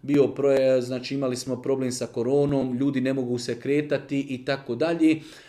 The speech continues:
Ako postoji za tim potreba i ispune se svi uvjeti, ovo je mnogo bitno, da se ljudi ne poigravaju, čovjek nazove djevojku preko Whatsappa, „E, hoćeš se udat?” „Hoću.” „E, ti si od sad moja žena.” A to nikako. Ali da se doista, znači,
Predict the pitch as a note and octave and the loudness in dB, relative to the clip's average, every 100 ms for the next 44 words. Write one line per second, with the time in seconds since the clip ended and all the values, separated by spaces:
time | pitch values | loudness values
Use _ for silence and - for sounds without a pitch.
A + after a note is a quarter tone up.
0 | - G#3 B3 G3+ - A3+ A3+ F3+ C#3+ D#3+ | -6 -2 0 -2 0 0 2 0 2 -2
1 | E3+ E3+ C#3 - E3+ F3 C#3 E3 E3+ - | -4 -6 -4 -2 -2 0 0 0 0 -2
2 | C3+ F#3+ G3+ - F#3 E3+ D3+ D3+ C#3+ - | -4 -4 -6 -4 -2 0 -2 -2 -4 -4
3 | F3+ G3+ D3 C3+ C3 A#2+ - - A2+ B2+ | -4 -4 -4 -4 0 0 -2 -4 -2 0
4 | C3 C#3 F3 G#3+ G#3 G3 G3+ - G#2+ F#2+ | 0 2 4 8 8 6 2 0 -8 -14
5 | - - - - G3+ G#3 F#3+ F3 E3 D#3+ | -18 0 2 4 4 2 0 0 2 2
6 | D#3+ F3+ F#3+ E3 F#3 F3 D#3 D#3 F3 D3 | 4 6 6 4 2 0 -2 -2 -2 2
7 | F3+ F#3 E3+ F3 E3+ - - - D3 D3+ | 4 4 2 4 2 2 -6 -4 -2 2
8 | E3+ F#3 F3+ F#3 F3+ E3+ D#3+ D3+ D3 F3 | 0 2 0 2 0 -2 -4 -4 -2 0
9 | F#3+ - F#3 G3 G3 G3+ F3 - F3+ E3+ | 0 2 0 0 2 4 2 0 -6 -4
10 | E3 D#3 D3+ C#3+ A#2 A#2+ G2 - - - | -4 -2 0 -2 -2 -4 -4 -10 -20 0
11 | F#3 F3+ - F#3 D#3+ D#3+ D3+ A2 F#2 - | 2 2 2 2 4 0 -2 -8 -8 -14
12 | F2 - - - D#3+ F#3+ D#3+ A2 - - | -18 -20 -10 2 6 8 6 2 -6 -8
13 | A#2+ - A#2 D3 G3 F#3 - D#3+ C#3+ D3+ | -6 -4 0 4 4 4 0 -2 -2 -4
14 | D3 | -6